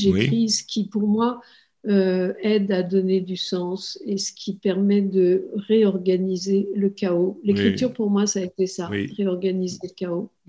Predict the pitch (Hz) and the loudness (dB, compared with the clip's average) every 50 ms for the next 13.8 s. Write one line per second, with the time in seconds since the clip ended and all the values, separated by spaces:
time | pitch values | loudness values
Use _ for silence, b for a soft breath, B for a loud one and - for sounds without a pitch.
0 | - _ - 113 123 139 143 143 151 147 147 135 139 170 180 180 147 123 131 120 | -20 _ -6 -2 0 2 4 4 4 4 4 4 4 4 4 4 6 6 4 4
1 | 123 135 151 143 127 110 120 120 117 117 113 - - 139 143 135 127 113 104 101 | 4 2 4 4 4 4 4 6 4 4 2 0 0 2 4 4 4 4 2 2
2 | 107 107 101 92 117 120 127 135 123 - - - - - 123 117 107 117 127 131 | 4 4 4 6 6 6 6 4 4 2 -2 -6 -4 0 2 2 6 6 6 4
3 | 131 131 165 190 180 - - - 101 - - - 101 107 120 151 185 180 147 139 | 4 2 -2 -2 -2 -2 -4 -6 -8 -8 -6 -6 -4 -2 -2 0 -2 -2 -2 -4
4 | 104 101 - - 110 98 92 92 98 - - 107 98 90 - - - 92 - 110 | -6 -8 -6 -6 -4 -4 -2 -2 -4 -6 -8 -10 -10 -10 -12 -14 -16 -10 -8 -8
5 | 101 - - - 117 110 98 92 90 85 - 95 87 - _ _ _ - 87 92 | -8 -8 -10 -6 -4 -2 -2 -2 -4 -6 -8 -14 -20 -20 _ _ _ -12 -4 -2
6 | 104 104 110 101 101 110 113 101 92 80 - 98 - - 117 101 87 95 - - | 0 0 0 0 0 0 2 0 0 0 -2 -6 -4 -2 -2 -2 -2 -4 -4 -6
7 | 101 87 - - 113 104 95 - - - 92 87 87 87 82 82 - _ _ _ | -10 -12 -12 -10 -8 -8 -6 -6 -8 -6 -6 -6 -6 -6 -8 -10 -14 _ _ _
8 | _ - 107 95 - - - 104 95 - B B B B 156 139 B - 107 87 | _ -18 -10 -4 -2 -2 -2 -2 -4 -8 B B B B -12 -8 B -2 -2 0
9 | - - 113 110 110 135 160 175 143 101 92 - 107 - - - 98 90 - 117 | 4 4 4 6 6 4 4 4 2 0 -2 -4 -6 -6 -4 -4 -4 -4 -4 -4
10 | 131 143 143 B B B B B B B B - - - 107 - - - 107 104 | -6 -6 -6 B B B B B B B B -14 -8 -8 -8 -4 0 0 0 2
11 | 98 92 95 101 110 - - 113 107 - 127 107 101 98 98 104 98 104 139 139 | 2 0 0 0 0 2 2 0 0 2 2 2 4 4 4 4 4 6 6 6
12 | 127 110 92 - B B B B B _ _ - 90 85 101 98 - 120 107 101 | 6 4 2 -2 B B B B B _ _ -10 -4 0 0 2 2 2 2 6
13 | 110 113 95 98 92 - - 131 131 135 202 214 220 185 95 | 4 4 4 4 0 0 0 -2 -2 0 -2 -2 -2 -4 -4